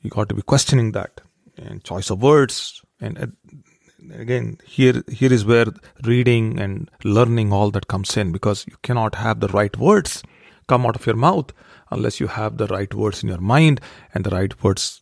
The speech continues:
in the mind come from programming. And programming means reading books, attending seminars, learning, acknowledging, and processing, and also unlearning a lot of things. So there's a lot to this.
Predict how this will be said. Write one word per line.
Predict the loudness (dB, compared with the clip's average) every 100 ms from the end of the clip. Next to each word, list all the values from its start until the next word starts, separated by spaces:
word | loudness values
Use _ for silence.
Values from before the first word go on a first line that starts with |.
| -4
in | 2
the | 4
mind | 4 2 0
come | 0 0
from | -2 -10
programming. | -8 -4 0 2 0 -2 -14 -14 -8
And | -2
programming | 0 2 2 4 6
means | 6 6 2
reading | 0 2 4
books, | 4 4 0
attending | -8 -6 -2
seminars, | 0 0 2 0 -2
learning, | -2 2 4 4 0 -2 -6 -10 _ _ _ -16
acknowledging, | -4 2 4 4 0 -4 -6 -12 -18 _ -20
and | -18 -18 -12
processing, | -8 -8 -6 -4 -4 -4 -8 -12 -14
and | -10 0
also | 0 0 -2
unlearning | 2 2 2 0 -4
a |
lot | -2 -4
of | -6
things. | -6 -4
So | 2 2 0 -12 -18 -20 -20 _ _
there's | 2 4
a |
lot | 4 4 2
to |
this. | 0 -2 -8